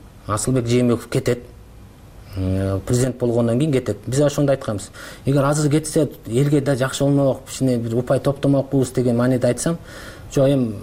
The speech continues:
азыр Бабановдун рейтинги күчтүү болуп атат. Эгер өтпөй калса, анда кандай болуп калат Сооронбай Шарипович? Ошон үчүн өткөндөн кийин таштайт. Биз ушундай сүйлөштүк, узкий круг", — деди.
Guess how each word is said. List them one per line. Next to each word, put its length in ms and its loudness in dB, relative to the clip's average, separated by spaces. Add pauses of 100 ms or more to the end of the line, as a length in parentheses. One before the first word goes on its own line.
азыр 280 0
Бабановдун 500 0
рейтинги 320 0
күчтүү 300 0
болуп 160 2
атат. 200 -2
Эгер 180 2
өтпөй 280 0
калса, 220 -2
анда 140 -4
кандай 200 2
болуп 140 0
калат 260 -2
Сооронбай 420 -2 (220)
Шарипович? 580 -2 (160)
Ошон 200 0
үчүн 180 0
өткөндөн 400 2
кийин 60 0
таштайт. 420 0
Биз 160 -6
ушундай 220 -2
сүйлөштүк, 560 0
узкий 220 -4
круг", — 260 -2 (140)
деди. 200 -6